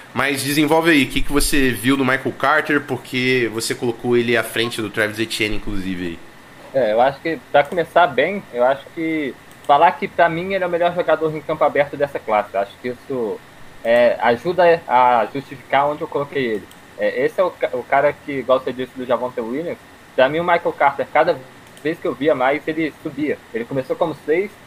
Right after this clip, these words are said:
Speaker 2: aí eu vi a tape do, do Javonte Williams, ele subiu pra quinze. Aí eu parei pra ver tape do Diami Brown, ele subiu pra quatro. Se eu for ver o Sam Howell, daqui a pouco ele vai tá lá na frente, porque cada vez que eu vejo ma-, eu vejo, ele sobe mais.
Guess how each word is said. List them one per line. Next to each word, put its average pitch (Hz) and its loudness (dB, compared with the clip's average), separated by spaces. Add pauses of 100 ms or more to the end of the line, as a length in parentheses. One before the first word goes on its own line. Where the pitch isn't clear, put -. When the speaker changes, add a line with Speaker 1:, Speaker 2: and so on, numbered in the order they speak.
Speaker 2:
aí 120 2
eu 131 4
vi 170 -4
a 123 2
tape 139 -4
do, 123 -4
do 113 -8
Javonte 135 -2
Williams, 147 -4
ele 151 -4
subiu 143 -8
pra 156 0
quinze. 131 -10 (400)
Aí 110 0
eu 123 6
parei 135 4
pra 156 2
ver 135 -2
tape 147 -6
do 135 -4 (120)
Diami 151 0
Brown, 127 4
ele 156 -2
subiu 143 -12
pra 135 -2
quatro. 117 2 (400)
Se 147 2
eu 160 2
for 175 -2
ver 147 -2
o 165 0
Sam 165 -2
Howell, 156 2
daqui 156 0
a 147 0
pouco 156 -4
ele 165 -4
vai 160 -2
tá 160 0
lá 156 2
na 165 -2
frente, 156 -8
porque 127 -8 (360)
cada 175 4
vez 165 -4
que - -10
eu 165 -4
vejo 160 -2
ma-, 139 2
eu 107 -8
vejo, 147 -2
ele 170 -6
sobe 160 2
mais. 131 0